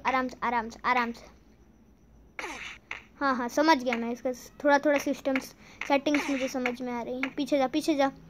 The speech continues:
उसके ऊपर चढ़ के तू जा पाएगा, इतना समझ ले। मैं तुझे, अ, टिप देता हूँ, ठीक है ना? अब तू इधर ही रहे। चलो, उस साइड चलो। हाँ, आराम से थ्री, पहले पूरा फुल रन अप लेके।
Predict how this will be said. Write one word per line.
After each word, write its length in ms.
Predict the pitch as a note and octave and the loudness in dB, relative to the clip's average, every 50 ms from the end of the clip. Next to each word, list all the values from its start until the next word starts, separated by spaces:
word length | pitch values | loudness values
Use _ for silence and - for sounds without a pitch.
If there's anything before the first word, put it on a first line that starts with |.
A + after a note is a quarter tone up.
| - - - - - - | -20 -14 -12 -8 0 2
उसके 240 | D#4+ D#4+ - - G4+ | 2 2 6 6 6
ऊपर 240 | G4+ G4+ G#4+ G#4+ | 8 8 8 6
चढ़ 220 | F#4+ - G4+ F#4+ F#4+ | 8 10 10 10 10
के 160 | F#4+ G4+ G4+ | 8 6 6
तू 120 | G4+ G4 | 6 6
जा 180 | F#4 D#4 E4 E4+ | 8 10 10 10
पाएगा, 280 | E4+ F#4+ F4+ F4+ F#4+ F#4+ | 10 8 8 8 8 8
इतना 220 | F#4 - F4 E4+ | 8 6 4 4
समझ 340 | E4 D#4+ C#4+ B3+ A#3+ A3+ A#3 | 6 6 4 4 2 0 0
ले। 100 | A#3 B3 | 0 2
मैं 180 | B3+ B3+ B3+ | 2 2 2
तुझे, 260 | B3+ D4+ C4 C4+ D4+ D4+ | 2 2 4 6 6 6
अ, 100 | D4+ - - - - - - C4 | 4 0 -10 -20 -20 -4 2 6
टिप 460 | C4 C4 C4 C4 - - - C#4 B3 | 6 6 6 4 2 0 0 0 0
देता 320 | A#3 A#3 A3+ A3+ - A#3 | 0 -2 -4 -4 -4 -6
हूँ, 180 | A3 B3 B3 B3 - - - _ _ _ - - - - - - - - | -6 -4 -6 -8 -10 -16 -20 _ _ _ -20 -20 -20 -20 -20 -20 -12 -6
ठीक 100 | D#4 D4+ | 0 2
है 180 | F#4+ G#4+ A#4 | 4 4 4
ना? 80 | E4+ A#3+ - - - - - | 4 2 -2 -10 -14 -12 -12
अब 60 | A#3+ | -12
तू 160 | - - - - - | -12 -14 -14 -8 -6
इधर 220 | C#4 A#3+ A#3+ C4 | -4 -2 0 0
ही 120 | B3+ C4+ B3+ | 0 0 0
रहे। 300 | A#3+ A#3+ C4 C#4 D#4+ G4+ A4 - - - - - - _ - - - _ _ _ - | 0 2 4 4 4 4 2 0 -8 -20 -20 -20 -20 _ -20 -20 -20 _ _ _ 0
चलो, 200 | C#4+ C4 C4 A#3 | 0 2 2 0
उस 260 | - - A#3+ - - | -4 -6 -8 -10 -10
साइड 160 | - B3 A#3+ | -10 -10 -10
चलो। 300 | - - - - - B3+ - | -12 -16 -20 -20 -20 -18 -16
हाँ, 220 | C#4 C#4 C4 - - - - - - - - - - - | -16 -16 -16 -18 -20 -20 -20 -20 -20 -20 -20 -16 -4 -2
आराम 340 | B3+ C4 C4 C4+ C#4 C#4+ C#4+ | 0 2 2 2 2 2 0
से 160 | C#4 - D#4 | 0 -2 -4
थ्री, 540 | D#4 - - - B3+ C#4+ D4 D#4+ E4+ F#4+ F#4+ - | -4 -6 -6 -2 2 4 6 8 8 6 4 4
पहले 220 | - B3 B3+ B3 A#3+ | 0 0 0 0 -2
पूरा 460 | - - - - A#3+ - - B3 B3+ | -4 -6 -12 -20 -14 -8 -4 -2 -2
फुल 280 | B3 B3+ - C#4 C#4+ C4+ | -2 -2 0 0 2 2
रन 180 | A#3+ A#3+ A#3+ A#3+ | 2 0 0 -2
अप 140 | A#3 A#3 | -4 -4
लेके। 440 | A3+ G#3+ G#3+ - B3 - - - - | -6 -6 -6 -8 -10 -12 -12 -18 -20